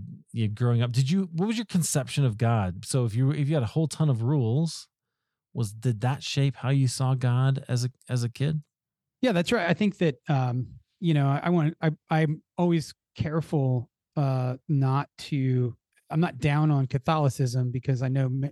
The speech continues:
Speaker 1: Sure.
Speaker 2: I know lots of devout Catholics that have amazing relationships with Christ. But in the, the world that I was raised in, I never, never saw that kind of,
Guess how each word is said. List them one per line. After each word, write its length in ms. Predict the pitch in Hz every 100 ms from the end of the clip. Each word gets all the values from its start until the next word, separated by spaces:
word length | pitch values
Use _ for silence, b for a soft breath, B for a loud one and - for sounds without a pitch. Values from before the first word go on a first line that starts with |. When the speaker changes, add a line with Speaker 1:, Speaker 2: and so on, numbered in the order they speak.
| -
Speaker 1:
Sure. 140 | 147
Speaker 2:
I 40 | 135
know 100 | 131
lots 300 | 139 135 -
of 180 | 123 120
devout 520 | 143 135 131 131 -
Catholics 440 | 131 135 - 127
that 80 | 131
have 140 | 127 127
amazing 440 | 131 131 131 123
relationships 640 | 131 131 127 - - -
with 160 | 131 -
Christ. 400 | 143 135 120 - B B _ _ _ _ _ _
But 260 | 143 143 135 _ _ _
in 180 | 175 151
the, 220 | 139 131
the 120 | 135
world 360 | 143 151 156 143
that 120 | 139
I 320 | 135 143 147
was 200 | 139 127
raised 320 | 139 147 143 131
in, 120 | 127
I 140 | 123
never, 500 | 127 131 127 127 120 _ _ _ _
never 260 | 139 131 123
saw 520 | - - - 131 127
that 240 | 127 123
kind 300 | - 131 127
of, 300 | 127 123 110